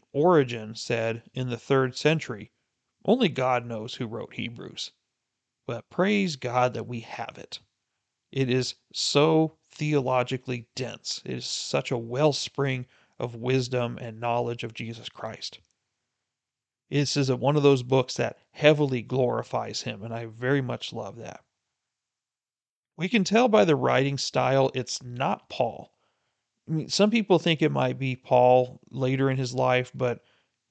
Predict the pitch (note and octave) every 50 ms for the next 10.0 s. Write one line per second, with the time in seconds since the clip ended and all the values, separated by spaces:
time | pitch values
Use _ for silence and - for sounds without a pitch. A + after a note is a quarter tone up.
0 | _ _ _ _ _ _ _ _ - D#3+ D#3+ D#3 - - G#3 G#3 G#3 G3+ F#3+ E3+
1 | C#3+ - D#3+ D3+ D3 C3+ C#3+ - - - D3+ C#3+ C3 B2+ - - C3 C3+ C3 -
2 | B2 A2+ A#2 A2+ - - C3+ B2 B2+ C3 - - _ _ _ _ _ _ _ _
3 | _ _ _ _ C#3 C3 B2+ B2+ B2+ - _ _ _ _ _ _ _ - - -
4 | - - C#3 C3+ C3 - - - - - - _ _ _ - D3 C#3 C#3+ F3+ A#3
5 | C4 B3 G#3+ F#3 D#3 C#3+ D3 D3+ D3 - - - C#3+ B2 A2+ A2 A2+ A#2+ C3 C3+
6 | - - - D3+ D3+ D3+ - - - C3 B2 - - - - - - - - -
7 | - - - - - - - - - _ _ _ _ _ _ _ _ _ _ _
8 | _ _ - C3 B2 - - _ - C3 C3+ - - - D#3+ D#3+ D#3+ D#3+ - D#3
9 | C#3 - - - D3 C3+ C3+ C3+ C3+ C3+ C#3 C#3 C3+ C3 C3 C3+ C3 B2+ -